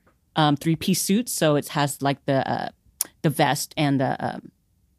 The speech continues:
the jacket and the pants, and it's tailored beautifully. Um, but also it's fun because of how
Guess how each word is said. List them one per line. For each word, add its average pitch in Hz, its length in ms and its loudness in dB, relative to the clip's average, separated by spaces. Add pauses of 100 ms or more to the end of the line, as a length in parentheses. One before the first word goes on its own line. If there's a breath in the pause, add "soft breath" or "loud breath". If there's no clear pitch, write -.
(380)
the 165 80 0
jacket 165 460 2
and 156 200 4
the 135 40 2
pants, 147 500 0
and 143 340 2
it's - 240 -4 (320)
tailored 151 440 0
beautifully. 143 560 0 (440 soft breath)
Um, 151 340 4
but 180 200 4
also 247 260 6
it's 277 120 0
fun 190 280 4
because 208 600 2 (340)
of 185 280 4 (180)
how 170 560 4